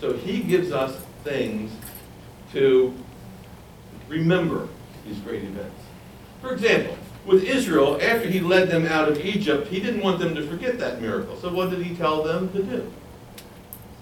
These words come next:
Have a meal once a year called the Passover meal. It would always bring your mind back to that great miracle. Guess what the Lord's given us? The Lord's Supper, to remember that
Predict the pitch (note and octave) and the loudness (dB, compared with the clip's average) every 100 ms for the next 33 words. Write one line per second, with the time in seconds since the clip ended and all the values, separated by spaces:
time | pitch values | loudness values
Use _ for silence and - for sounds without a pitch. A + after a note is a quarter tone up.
0 | - - - - D#3 F#3 G#3+ C4 - - | -20 -20 -12 -4 0 2 2 4 4 4
1 | - - A2 G2+ - - C#3 E3 F#3 A3 | 2 -2 -6 -4 -4 -2 0 0 0 0
2 | G#3+ - A#2+ A2+ G#2 A#2 B2 C3 D3+ F3 | 0 2 2 0 -2 -2 0 4 4 4
3 | E3 E3+ D#3+ C#3+ C#3+ C#3 C3 B2 G#2+ G#2 | 4 0 -2 0 0 0 0 0 -2 -2
4 | G2+ F#2+ G#2 G#2 G#2 G2+ - - - - | -4 -4 -4 -6 -6 -8 -8 -12 -16 -18
5 | - - - - - - C3+ B2+ E3 A#2 | -20 -20 -18 -20 -16 0 0 2 0 0
6 | C#3 C#3+ D3+ D3+ D3+ D#3+ F#3+ G3 - - | 2 2 2 2 0 2 0 -4 -10 -18
7 | - - - - - - - - - - | -20 -20 -20 -20 -20 -20 -20 -20 -20 -20
8 | - A2 A#2+ C#3 - F#3+ G3 G3+ G#2+ A#2+ | -8 0 4 4 4 2 2 0 -4 -2
9 | C3+ C3+ C3 C3 C3 | 0 2 4 4 2